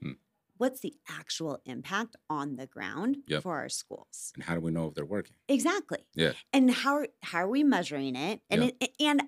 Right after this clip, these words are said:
Speaker 2: to your earlier point, it's not just inputs and outputs,
Speaker 1: Mm-hmm.
Speaker 2: right? So for me, I care a lot about academic outcomes for
Speaker 1: Mm-hmm.
Speaker 2: kids, particularly for kids who have traditionally been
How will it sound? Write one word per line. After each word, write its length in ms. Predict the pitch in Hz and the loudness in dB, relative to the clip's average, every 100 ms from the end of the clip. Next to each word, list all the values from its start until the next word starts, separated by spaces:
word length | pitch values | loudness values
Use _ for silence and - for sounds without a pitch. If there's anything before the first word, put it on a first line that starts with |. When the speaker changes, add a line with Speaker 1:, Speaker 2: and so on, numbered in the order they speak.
| - _ _ - - | -4 _ _ -18 -14
Speaker 2:
to 160 | 165 | -6
your 140 | 175 - | -6 -4
earlier 320 | 320 349 180 | -2 0 0
point, 400 | 165 156 139 147 - _ _ _ _ _ _ _ _ _ | 0 -2 -2 -2 -8 _ _ _ _ _ _ _ _ _
it's 220 | - - | -6 -2
not 480 | 220 208 247 370 - | -4 -4 -4 -6 -6
just 340 | - 208 - | -6 -6 -4
inputs 360 | 226 196 185 - | -2 -2 -4 -12
and 100 | 127 | -14
outputs, 600 | 139 - - _ - - - | -14 -16 -20 _ -20 -20 -2
Speaker 1:
Mm-hmm. 80 | 156 | 2
Speaker 2:
right? 260 | 196 208 | 4 2
So 320 | - 220 185 180 - - - | 0 0 0 -2 -14 -20 -4
for 100 | 226 | 2
me, 240 | 262 233 | 4 4
I 80 | 175 | 0
care 280 | - 180 160 | -4 -2 0
a 100 | 143 | -2
lot 680 | 143 147 151 120 185 277 - | -6 -6 -4 -2 -2 -2 -4
about 240 | 175 165 147 | -2 -2 -2
academic 460 | 160 160 147 139 - | -6 -4 -4 -6 -6
outcomes 680 | 139 - 135 107 185 294 - | -8 -8 -8 -4 -2 -2 -4
for 200 | - 196 | -4 -4
Speaker 1:
Mm-hmm. 160 | 139 - | -4 -10
Speaker 2:
kids, 280 | - 170 - _ | -10 -10 -16 _
particularly 1000 | 202 - - 208 220 185 185 165 156 156 | -6 -6 -12 -4 0 2 2 0 -2 -4
for 240 | - 151 | -6 -12
kids 560 | - 127 123 127 - - 156 | -8 -8 -6 -8 -14 -16 -8
who 80 | |
have 220 | 156 135 - | -6 -6 -8
traditionally 800 | 147 143 - 147 143 139 147 143 _ - _ _ 165 | -8 -6 -6 -6 -6 -8 -10 -12 _ -20 _ _ -2
been 500 | 185 175 165 156 156 | 2 2 2 -2 -4